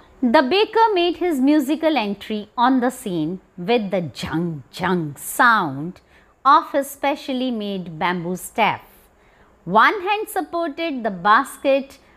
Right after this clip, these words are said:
on the head, and the other banged the bamboo. Okay, so here he has the basket,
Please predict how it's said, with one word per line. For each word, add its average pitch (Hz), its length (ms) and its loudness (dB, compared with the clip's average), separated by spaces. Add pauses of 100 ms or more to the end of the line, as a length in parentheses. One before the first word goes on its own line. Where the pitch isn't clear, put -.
(260)
on 254 340 4
the 285 120 4
head, 233 480 0 (320)
and 190 240 -2
the 190 100 4 (120)
other 262 480 6
banged 180 640 0
the 185 120 0
bamboo. 190 680 0
Okay, 202 180 -2
so 247 220 2
here 240 440 4
he 214 180 -2
has 175 200 0
the 165 100 -4
basket, 233 680 0